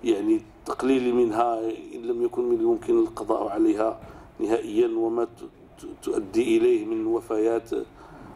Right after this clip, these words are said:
تخلق مآسي في الأسر و، آه، يعني بعض الحوادث التي تقع في الإجرام وفي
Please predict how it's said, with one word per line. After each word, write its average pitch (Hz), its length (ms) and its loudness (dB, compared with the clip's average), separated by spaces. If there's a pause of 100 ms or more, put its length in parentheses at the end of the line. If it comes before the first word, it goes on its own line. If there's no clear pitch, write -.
(380)
تخلق - 380 0
مآسي 117 680 0
في - 120 -4
الأسر 120 640 0
و، 113 360 -2 (840)
آه، 113 480 2
يعني 117 580 4 (680)
بعض 107 240 -2
الحوادث 113 960 -2
التي 113 300 -2
تقع 113 460 -2
في - 140 -18
الإجرام 110 720 -4
وفي 110 340 -10